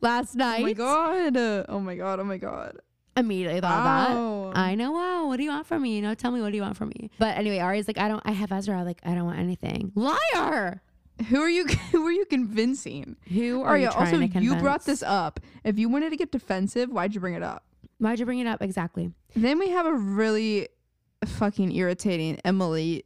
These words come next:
Speaker 2: moment where she's talking about how she just wants to tell Samara, like, what happened and all this stuff.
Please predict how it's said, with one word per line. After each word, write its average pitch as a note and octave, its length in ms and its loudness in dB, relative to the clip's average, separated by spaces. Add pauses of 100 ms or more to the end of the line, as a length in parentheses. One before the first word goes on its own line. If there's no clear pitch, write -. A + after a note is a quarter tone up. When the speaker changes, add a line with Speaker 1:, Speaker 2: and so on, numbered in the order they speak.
(120)
Speaker 2:
moment F3+ 560 0 (360)
where A#3 120 4
she's C4+ 260 2
talking B3 400 2
about B3 160 0
how A3+ 140 0
she A3 220 0
just G#3 200 0
wants F#3+ 280 0
to G#3 100 0
tell G3 180 0
Samara, F3+ 420 0
like, F#3 180 -2
what F3 280 0
happened G3 540 0
and F#3 100 -6
all E3+ 160 0
this F#3+ 120 0
stuff. F#3 400 -2